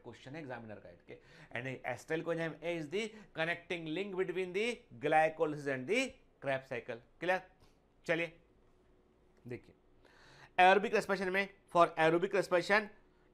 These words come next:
to take place in the mitochondria, the final product of the glycolysis, the pyruvate is tra-, देखिए सिंपल सी बात है कि एरोबिक रेस्पिरेशन में जो वास्तव में, अ, mitochondria के अंदर होगा,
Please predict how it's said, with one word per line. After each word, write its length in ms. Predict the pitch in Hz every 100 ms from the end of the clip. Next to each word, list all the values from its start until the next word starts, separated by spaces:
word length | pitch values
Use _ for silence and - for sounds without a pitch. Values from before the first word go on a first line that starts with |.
| -
to 100 | 165 -
take 200 | 196 -
place 260 | 196 214 - - _ _ _
in 120 | 156 151
the 80 |
mitochondria, 680 | 135 139 147 180 175 165 185 208 - -
the 100 | 120 131 -
final 300 | 175 202 220
product 240 | 190 190
of 40 | 175
the 60 | 185
glycolysis, 560 | 165 160 165 156 202 - - _ 135
the 60 | 139
pyruvate 420 | 147 156 180 208 185
is 140 | 175 -
tra-, 120 | 135
देखिए 220 | 139 120 -
सिंपल 240 | 180 185
सी 140 | 208 196
बात 220 | 185 185
है 80 | 208 - - -
कि 120 | 185 151
एरोबिक 320 | 156 170 190
रेस्पिरेशन 400 | 175 180 175 175
में 220 | 180 196 202 185
जो 240 | 110 165 190
वास्तव 440 | 151 151 - 170 156
में, 180 | 190 185 196
अ, 260 | - 135 139 131
mitochondria 480 | 135 156 156 160 175
के 60 |
अंदर 140 | 170 170
होगा, 420 | 165 185 196